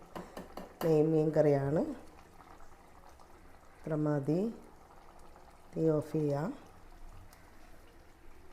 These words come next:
അപ്പോൾ കഴിച്ചാലോ? അപ്പോൾ ഒരു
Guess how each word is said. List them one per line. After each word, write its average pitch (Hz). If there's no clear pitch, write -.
അപ്പോൾ 180
കഴിച്ചാലോ? 202
അപ്പോൾ 160
ഒരു 160